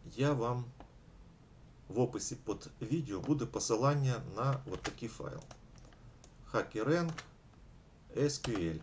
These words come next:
Ну, давайте напишемо, я дам йому розширення один. Вообще пусть буде так. D B.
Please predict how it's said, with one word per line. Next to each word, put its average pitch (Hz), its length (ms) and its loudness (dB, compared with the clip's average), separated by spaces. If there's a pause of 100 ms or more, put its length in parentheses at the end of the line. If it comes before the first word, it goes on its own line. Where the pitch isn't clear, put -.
Ну, 135 240 0
давайте 117 340 0
напишемо, 95 640 -4 (160)
я 92 100 -8
дам 92 280 -6
йому 92 200 -6 (580)
розширення 95 680 0 (280)
один. 87 480 -2 (2250)
Вообще - 220 6
пусть 135 220 4
буде 95 200 0
так. - 300 -4 (1500)
D 107 100 4
B. 135 240 4